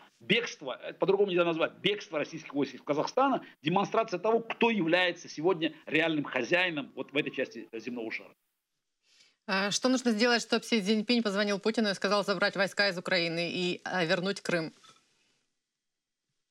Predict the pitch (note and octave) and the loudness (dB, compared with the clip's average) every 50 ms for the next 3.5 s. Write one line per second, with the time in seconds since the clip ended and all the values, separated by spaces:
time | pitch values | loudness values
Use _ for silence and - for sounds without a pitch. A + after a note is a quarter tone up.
0 | _ - G2+ G2+ G2+ G2 F#2+ F#2+ G2+ - A#2+ A2+ - - - - _ _ E2+ F2 | _ -8 -4 -2 -2 -2 -2 -4 -6 -8 -8 -8 -10 -12 -16 -20 _ _ -18 -16
1 | G2+ G2 - - - - A#2+ A2+ A2+ G#2+ A#2 C3 A#2+ B2 C3 C3 C3 C3+ C#3+ C#3+ | -16 -14 -14 -12 -10 -6 -6 -6 -6 -4 -2 -2 0 0 2 2 2 2 2 2
2 | G#3 G#3+ A#3+ C#4 A3+ B3+ B3+ D#4 D#4 C4 C#4+ C#4 A3+ C4 B3+ A3+ A#3+ B3+ A#3 A#3 | 2 0 0 0 0 0 0 2 2 2 2 0 2 0 0 0 0 0 2 2
3 | A#3+ A#3 A3+ G#3 G3+ F3 - - E3 | 2 2 0 0 -2 -4 -6 -8 -12